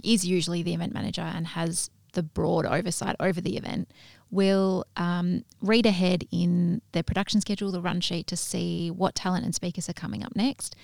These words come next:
They will be the one generally in contact with the stage manager on comms. So generally the A V and tech director team are on the same line, but they kind of talk to themselves,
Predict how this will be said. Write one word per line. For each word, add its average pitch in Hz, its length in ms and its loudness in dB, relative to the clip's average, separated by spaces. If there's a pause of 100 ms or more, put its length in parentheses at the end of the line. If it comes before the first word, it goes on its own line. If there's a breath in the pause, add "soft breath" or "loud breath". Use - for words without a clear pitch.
(340 loud breath)
They 220 220 6
will 247 160 4
be 180 380 4
the 180 100 -2
one 170 440 0
generally 170 600 2
in 170 120 -2
contact - 500 -4
with - 100 -6
the 165 80 -4
stage - 300 -6
manager - 420 -6 (100)
on - 140 -4
comms. - 500 -4 (360 loud breath)
So 190 260 4
generally 240 440 4
the 196 180 2
A 202 140 6
V 185 360 4
and 160 160 0
tech - 180 -4
director 175 340 -4
team 170 500 0 (300)
are 170 520 0
on 226 220 6
the 254 100 2
same 185 380 4
line, 190 360 2
but - 140 -4
they 175 120 0
kind 170 180 -4
of 165 120 -6
talk - 200 -4
to - 80 -6
themselves, 233 560 -2